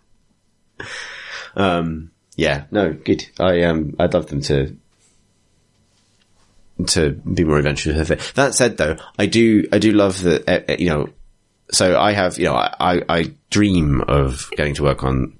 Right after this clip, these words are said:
a Star Wars anything, right? And that's a distant thing. That's a very hard thing to imagine. However, forty K is not that hard to imagine <laughs> because it happens all the time. So I'm kind of a little bit invested in, in it being this accessible to developers of different stripes because,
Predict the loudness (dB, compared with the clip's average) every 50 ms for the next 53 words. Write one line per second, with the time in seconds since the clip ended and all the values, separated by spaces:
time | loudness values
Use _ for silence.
0 | -6 -6 -4 -2 0 0 0 0 0 0 -2 -2 -2 -2 -4 -4 -6 -8 -12 -14
1 | -12 -8 -6 -4 -4 -4 -4 -6 -8 -6 -6 -6 -6 -8 _ -6 -4 -2 -2 -2
2 | -2 -4 -4 -2 -2 -2 -2 -2 -2 -2 -2 -2 -2 -4 -4 -4 -4 -2 -2 -2
3 | -4 -6 -8 -8 -4 -4 -4 -4 -4 -4 -2 0 0 0 0 -2 -2 -4 -4 -2
4 | -2 -4 -2 0 0 0 0 0 -2 -2 -4 -2 -2 0 0 0 0 0 0 0
5 | -2 -4 -8 -16 -20 -20 -20 -20 -20 _ _ _ _ _ _ _ -4 0 2 2
6 | 2 2 0 0 0 0 0 0 0 0 0 -2 -2 0 0 2 2 2 0 0
7 | 0 2 4 4 4 4 4 4 4 4 2 2 2 0 -2 -4 -6 -10 -14 -16
8 | _ _ -2 -2 0 2 2 4 4 4 2 2 2 2 2 2 2 2 0 0
9 | -2 0 2 4 4 4 4 4 4 4 2 4 4 4 2 2 2 2 2 2
10 | 4 4 4 4 4 4 2 2 4 4 2 2 0 -2 -2 0 0 2 0 0
11 | 0 0 0 0 0 2 0 0 0 0 0 0 0 0 0 0 0 0 -2 -2
12 | 0 0 -2 -2 -2 -4 -2 0 0 0 0 -2 -2 -2 -2 -2 -2 -2 -2 -2
13 | -2 0 -2 -2 -4 -6 -8 -8 -8 -4 -2 -2 -2 -2 -4 -6 -8